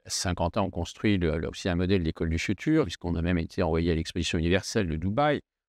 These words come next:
pour représenter la France. Bon, euh, idem sur la santé, euh, au niveau de, du, du, du, du vaccinodrome qui a été, euh,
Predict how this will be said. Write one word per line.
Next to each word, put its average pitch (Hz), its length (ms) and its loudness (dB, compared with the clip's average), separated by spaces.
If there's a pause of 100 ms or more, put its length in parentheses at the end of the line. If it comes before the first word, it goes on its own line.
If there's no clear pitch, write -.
pour 85 120 -2
représenter 90 340 -4
la 85 100 2
France. 160 280 -2
Bon, 85 120 0 (520)
euh, 90 480 0
idem 95 580 2
sur 87 160 -4
la 92 80 -4
santé, 120 480 0
euh, 82 280 -2 (360)
au - 40 -4
niveau 92 260 4
de, 80 200 2 (340)
du, 82 200 0
du, 85 220 0
du, 82 220 0
du 87 140 2
vaccinodrome 95 680 0
qui 82 100 -2
a - 20 0
été, 92 360 2
euh, 69 200 -4